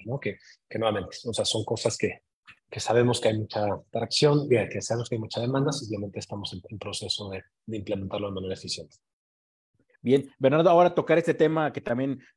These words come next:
Speaker 2: eh, resulta impor-, importante, el hecho de este levantamiento de capital importante que hicieron, primero porque entendería, ¿no? Son, es, señales claras de confianza hacia el modelo de llave y hacia,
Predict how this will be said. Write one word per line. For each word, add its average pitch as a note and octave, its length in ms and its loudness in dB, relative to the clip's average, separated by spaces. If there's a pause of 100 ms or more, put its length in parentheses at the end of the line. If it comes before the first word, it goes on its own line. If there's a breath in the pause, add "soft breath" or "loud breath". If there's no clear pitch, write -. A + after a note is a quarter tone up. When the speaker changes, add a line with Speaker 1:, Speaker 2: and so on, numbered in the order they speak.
(100)
Speaker 2:
eh, A2 220 -10
resulta A2+ 320 -4
impor-, A#2 380 -2
importante, B2+ 840 -2
el A2 140 -4
hecho C3 260 -2
de G2 400 -2
este G#2 160 -4
levantamiento A2+ 440 -2
de - 20 -4
capital A2+ 500 -4 (280 loud breath)
importante A#2 560 0
que C3+ 80 0
hicieron, C3+ 480 2 (420)
primero C3 340 2
porque A#2 440 -2
entendería, A2+ 560 0
¿no? B2+ 120 2
Son, B2 200 -4
es, - 320 -10
señales C#3 480 2
claras C3+ 260 4
de A#2+ 140 -2
confianza B2 440 -4
hacia A#2 120 -4
el G#2+ 80 -2
modelo A2 320 2
de G#2+ 100 2
llave A2+ 260 -2
y A#2 100 -4
hacia, F#2 420 -8